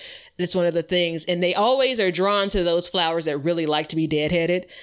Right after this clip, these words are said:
And I try to steer 'em away from it 'cause it's just that work that you don't wanna do. I prefer not to, but there's some flowers like petunias.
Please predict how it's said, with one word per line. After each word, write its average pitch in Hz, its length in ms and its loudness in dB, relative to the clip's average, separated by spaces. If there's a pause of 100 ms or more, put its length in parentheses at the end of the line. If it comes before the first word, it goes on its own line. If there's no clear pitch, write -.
(200)
And 175 120 2
I 175 40 2
try 240 140 0
to 202 100 0
steer 202 240 0
'em 185 80 -2
away 185 220 2
from 190 220 -2
it 165 80 -2
'cause 180 120 -2
it's 165 120 0
just 185 260 -2
that 165 220 0
work 170 220 -2
that 165 120 -2
you 180 60 0
don't 156 100 -2
wanna 156 140 -4
do. 160 260 0
I 214 220 4
prefer 190 400 -2
not 185 320 0
to, 135 240 -4
but 165 120 -2
there's 175 220 0
some 170 220 -2
flowers 165 420 0
like 147 240 -2
petunias. 165 720 -2